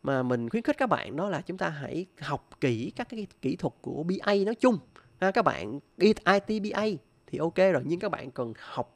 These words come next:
kỹ các cái kỹ thuật B A chung quy để mà chúng ta có một cái hình dung rõ ràng về mặt chiến lược, về mặt hướng đi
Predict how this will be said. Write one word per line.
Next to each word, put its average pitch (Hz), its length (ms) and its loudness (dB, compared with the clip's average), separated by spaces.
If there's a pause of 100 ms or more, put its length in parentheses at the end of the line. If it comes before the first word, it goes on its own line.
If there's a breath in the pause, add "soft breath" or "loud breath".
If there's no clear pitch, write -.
kỹ 120 300 2
các 233 180 -12
cái 208 80 -6
kỹ - 220 -8
thuật - 160 -12 (140)
B 156 60 -4 (160)
A 160 140 -4 (320)
chung 180 280 -4
quy 208 140 12 (160)
để - 120 -6
mà 147 100 -6
chúng 160 140 -10
ta 160 240 -4 (100)
có 175 180 -2
một 175 100 -8
cái 170 120 -6
hình 120 220 -8
dung 151 220 -4
rõ 160 160 -4
ràng 135 240 -4
về - 60 -14
mặt 117 180 -12
chiến 220 180 -6
lược, 156 180 6
về 120 80 -8
mặt 127 140 -12
hướng 175 160 -2
đi 185 120 8